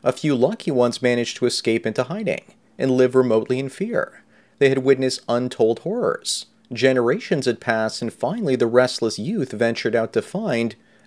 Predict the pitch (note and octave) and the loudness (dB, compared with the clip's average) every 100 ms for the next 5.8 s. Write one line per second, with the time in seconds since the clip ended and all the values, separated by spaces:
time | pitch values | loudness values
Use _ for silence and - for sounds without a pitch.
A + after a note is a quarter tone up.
0 | A#2 B2 B2 - A#2 G#2+ A2 A#2+ C3 B2+ | 2 4 4 4 4 4 2 0 -4 -6
1 | G#3 A3+ - - _ _ _ _ - C#3 | -4 -2 -4 -6 _ _ _ _ 2 4
2 | C#3 C#3 C3 B2+ - C3 A#2 A#2+ C3+ E3 | 4 2 2 0 0 2 4 4 2 -4
3 | A3+ G#2+ - - - - _ - C3+ C#3+ | 0 0 0 -6 -6 -10 _ -2 2 6
4 | C3 B2+ B2+ C3 B2+ B2+ B2 A2+ G#3 E3+ | 6 6 4 8 8 8 2 -2 -2 2
5 | B2+ - A2 A2+ B2+ G3+ A3 D#2+ | 2 4 2 2 -2 -6 -6 -8